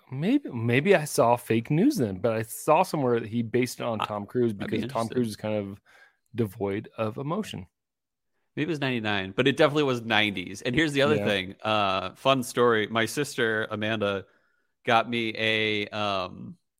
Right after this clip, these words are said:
Speaker 2: shirt for Christmas, and
Speaker 1: Mm-hmm.
Speaker 2: it says, "I'm a hardcore Christian" on the front. And I was like, "Really? You got me this?" And then on the back, it says, "Bale fan." <laughs> And it's got the
Speaker 1: <laughs>
Speaker 2: American Psycho, like, "Ah!" like, look on, uh, like, like, a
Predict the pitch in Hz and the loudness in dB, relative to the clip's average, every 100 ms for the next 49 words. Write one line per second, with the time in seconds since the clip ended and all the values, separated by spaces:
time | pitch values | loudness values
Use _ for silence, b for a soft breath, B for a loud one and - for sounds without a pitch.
0 | _ - - 113 135 - - 123 123 113 | _ -14 -2 0 0 -4 -4 0 0 -2
1 | 107 117 113 143 151 - - _ _ _ | -2 -2 -2 -4 -6 -6 -16 _ _ _
2 | 123 117 113 117 104 - _ _ _ _ | -2 0 0 -2 -6 -12 _ _ _ _
3 | _ 127 147 110 - 127 135 135 - 135 | _ -2 0 -2 0 2 2 -2 -4 -4
4 | 135 - 110 - - 98 101 107 - 110 | -4 -2 -2 -2 -8 -6 -6 -10 -6 -2
5 | 101 - 127 131 127 120 113 147 214 202 | -2 -4 2 2 4 2 4 4 6 4
6 | 160 160 165 156 160 185 - b b b | 4 4 4 2 4 2 -2 b b b
7 | b - 143 156 160 156 143 156 151 151 | b -4 0 2 2 2 4 6 6 4
8 | - 135 127 - _ 180 - - 185 254 | 2 4 2 -4 _ -20 -2 6 8 10
9 | 226 175 - 160 165 165 165 175 131 - | 8 4 6 8 10 8 8 6 4 0
10 | - 226 202 214 - - - 175 190 170 | 4 8 8 8 6 4 6 8 8 8
11 | 147 135 - - 170 165 160 170 175 - | 8 6 0 -2 6 10 10 8 2 6
12 | 160 151 165 151 143 131 - 330 339 339 | 6 8 6 6 6 4 2 6 12 12
13 | 339 208 151 143 - - 156 147 151 131 | 12 8 2 2 -6 -2 2 2 4 0
14 | 139 151 143 139 135 123 127 127 | 2 2 2 4 2 2 -2 0